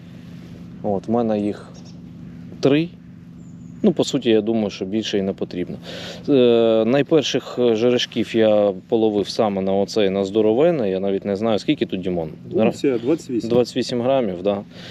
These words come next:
Speaker 1: Двадцять вісім, і потім вже доловлював на середній. Це скільки? Сімнадцять?
Speaker 2: Сімнадцять.
Speaker 1: Сімнадцять. Ну, сімнадцять. А маленький навіть і накидав сьогодні. Але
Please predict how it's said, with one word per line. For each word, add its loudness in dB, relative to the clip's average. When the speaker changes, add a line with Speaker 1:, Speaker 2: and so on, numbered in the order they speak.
Speaker 1:
Двадцять 0
вісім, 2
і 4
потім 0
вже 4
доловлював 2
на 0
середній. 2
Це -4
скільки? -6
Сімнадцять? -2
Speaker 2:
Сімнадцять. -10
Speaker 1:
Сімнадцять. -2
Ну, 2
сімнадцять. 0
А 2
маленький 2
навіть 0
і -2
накидав -4
сьогодні. -8
Але 2